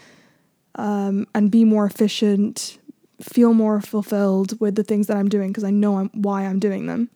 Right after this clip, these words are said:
How are you spending your time, I think, is very important. For me, when I go out and drink or when I go out with friends, unless I'm having the time of my life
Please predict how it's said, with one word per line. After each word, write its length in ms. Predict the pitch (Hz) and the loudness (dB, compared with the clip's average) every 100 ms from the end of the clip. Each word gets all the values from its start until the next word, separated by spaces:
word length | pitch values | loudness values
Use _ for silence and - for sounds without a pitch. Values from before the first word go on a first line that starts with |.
| _ _ | _ _
How 400 | - 247 277 294 | -2 2 4 4
are 100 | 277 | 4
you 160 | 240 | 4
spending 420 | 233 - 226 220 214 | 2 2 4 4 4
your 120 | 208 | 0
time, 460 | - 208 196 202 226 | -2 -6 -6 -8 -8
I 80 | |
think, 340 | 214 240 240 - _ _ _ _ _ _ _ | -10 -10 -12 -16 _ _ _ _ _ _ _
is 120 | 226 208 | -4 -2
very 220 | 202 202 | -4 -4
important. 480 | 202 - - 71 - _ _ _ _ _ _ | -6 -6 -6 -8 -14 _ _ _ _ _ _
For 220 | - 254 | -2 4
me, 380 | 247 254 285 311 | 4 4 4 2
when 240 | 247 233 | 2 2
I 100 | 240 | 4
go 100 | 233 | 4
out 200 | 233 233 | 4 4
and 140 | 226 214 | 4 2
drink 420 | 214 247 294 - | 2 0 -2 -8
or 120 | - 214 | -4 0
when 140 | 220 | 2
I 120 | 220 | 2
go 160 | 214 202 | 2 0
out 340 | 202 254 - 294 | 0 -2 -4 -4
with 140 | 240 220 | -4 -2
friends, 460 | 226 254 294 - - _ - | -2 0 -2 -6 -12 _ -2
unless 440 | 240 233 277 277 - | 4 4 4 0 0
I'm 140 | 240 | 2
having 280 | 226 226 220 | 4 4 2
the 60 | |
time 320 | 214 - 220 220 | 0 0 0 2
of 80 | |
my 160 | 214 208 | 2 2
life 540 | 196 214 294 - - | 2 2 0 -2 -16